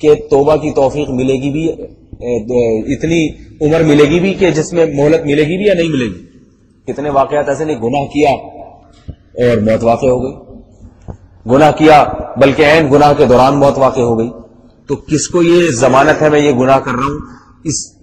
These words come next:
जब तक मैं फारिग नहीं हो जाऊंगा गुनाह से, दिल मेरा भर नहीं जाएगा, तो उस वक्त तक मुझे मोहलत भी मिलेगी, अल्लाह तौबा की मोहलत देगा, ये किसी को यकीन है क्या?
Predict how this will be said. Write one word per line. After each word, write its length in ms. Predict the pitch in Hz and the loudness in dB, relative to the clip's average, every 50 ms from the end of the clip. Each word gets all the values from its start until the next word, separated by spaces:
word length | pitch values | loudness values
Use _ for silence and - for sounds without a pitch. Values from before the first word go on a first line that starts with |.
| - | -6
जब 120 | - 143 135 | -4 -2 -2
तक 280 | - - - 170 - - | -2 -2 -4 -4 -2 -2
मैं 120 | 160 156 151 | -2 -2 -2
फारिग 340 | - 143 131 139 151 147 | -2 -2 0 2 2 2
नहीं 180 | 151 160 156 147 | 2 0 0 0
हो 80 | 143 135 | 0 0
जाऊंगा 240 | 143 143 147 143 143 | 0 0 0 0 0
गुनाह 260 | 123 123 127 139 135 | 0 0 -2 -2 -2
से, 220 | 131 - 143 139 143 - - - _ _ - - 107 | -4 -6 -8 -10 -12 -12 -16 -20 _ _ -20 -14 -10
दिल 180 | 120 143 147 143 | -8 -6 -6 -6
मेरा 220 | 143 143 143 139 | -4 -2 -2 -2
भर 240 | 113 98 127 151 156 | -2 -4 -4 -4 -2
नहीं 180 | 156 156 147 131 | -2 0 0 0
जाएगा, 320 | 139 135 135 127 131 135 139 - - - - - - - _ | 0 0 0 -2 -2 -4 -6 -8 -12 -18 -20 -20 -20 -8 _
तो 60 | 147 | -2
उस 180 | 143 135 120 - 147 | -2 -2 -2 -2 -2
वक्त 140 | 147 - - 160 | -4 -2 -4 -6
तक 120 | - 147 | -6 -6
मुझे 260 | 139 131 127 151 151 | -6 -2 0 0 0
मोहलत 360 | 139 131 123 127 127 131 135 123 | 0 0 -2 -4 -2 -2 -4 -4
भी 180 | 117 135 135 | -4 -4 -4
मिलेगी, 400 | 131 123 120 123 123 120 131 135 | -2 -2 -2 -2 -2 -2 -2 -2
अल्लाह 220 | 127 123 127 135 - | -2 -2 -2 -4 -4
तौबा 280 | - 127 120 120 131 | -4 -6 -4 -4 -4
की 180 | 123 - 151 131 | -6 -6 -6 -6
मोहलत 280 | 120 117 120 127 127 | -6 -4 -4 -4 -4
देगा, 680 | 104 98 113 113 110 117 117 110 110 - - - _ _ 135 | -4 -2 0 0 2 0 0 -2 -6 -10 -16 -20 _ _ -8
ये 60 | 127 | -8
किसी 240 | - - 117 139 131 | -8 -8 -10 -8 -4
को 100 | 135 131 | -4 -2
यकीन 300 | 127 120 - 143 135 123 | -2 -2 -4 -4 -4 -4
है 120 | 131 160 | -4 -4
क्या? 160 | 160 - 101 | -4 -6 -8